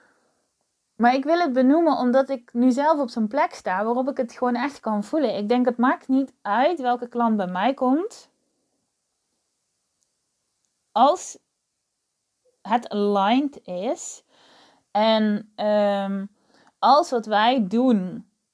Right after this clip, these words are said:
eh, aligned is samen."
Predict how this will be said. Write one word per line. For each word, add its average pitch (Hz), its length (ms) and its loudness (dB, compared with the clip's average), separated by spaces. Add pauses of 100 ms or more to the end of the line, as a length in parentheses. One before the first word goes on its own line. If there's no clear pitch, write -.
(280)
eh, 180 300 -4
aligned 180 680 -4
is 202 560 -6 (180)
samen." 185 680 -4